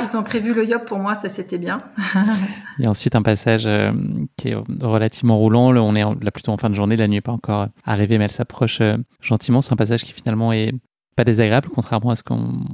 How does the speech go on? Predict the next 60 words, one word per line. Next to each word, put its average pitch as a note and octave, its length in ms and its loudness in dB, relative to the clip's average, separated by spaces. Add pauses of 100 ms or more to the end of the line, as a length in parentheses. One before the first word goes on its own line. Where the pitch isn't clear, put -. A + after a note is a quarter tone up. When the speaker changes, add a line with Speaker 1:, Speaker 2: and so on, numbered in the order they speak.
(140)
Speaker 2:
t'a, - 160 -6
on A2+ 120 0
t'avait A2+ 280 0
dit. A#2 220 0
Tu, - 200 -8
tu - 220 -6
encaisses A2 280 -4
plutôt - 220 -6
bien, A#2+ 240 0
euh, A2 180 2 (240)
ce, - 180 -6
Speaker 1:
Oui, C4+ 240 4
Speaker 2:
ce D#4 40 4
Speaker 1:
oui, - 0 -
on D#4+ 40 6
Speaker 2:
passage, E4 180 6
Speaker 1:
m'avait A#3 180 6
Speaker 2:
hein. - 20 2
Speaker 1:
dit C#4 100 0
que - 40 -4
c'était... A#3 300 -2
Alors A3 340 6
c'est A#3 120 -4
vrai A#3+ 100 0
que B3 40 -6
c'est A#3+ 60 -2
un G3+ 220 0
truc, A#3 280 -8
euh, G3+ 140 -4
mais G3+ 100 -4
comme B3+ 140 -2
c'est B3+ 160 -2
le, G#3 400 0
c'est G3+ 120 -6
un G#3 60 -2
tru-, G#3 200 -8
c'est, G3 240 -6
c'est F#3+ 160 -8
moins, F#3+ 320 -2
euh, - 20 -2
montagne, A#3 560 2
donc, F#3+ 240 -6
euh, F3+ 220 -2
il E3+ 40 -4
y F3 40 -4
a F3+ 40 -6
pas F3+ 140 -6
de, F3+ 180 -6
il F3 60 -6
y F3 60 -6
a - 20 -6
moins F3+ 140 -8
de F3+ 80 -8
vue, G#3 420 -2
euh, F3+ 80 0
c'est F3 140 -6
en E3+ 100 -6
forêt, G#3+ 640 -2
euh, F3+ 280 -2
voilà. G3 180 -2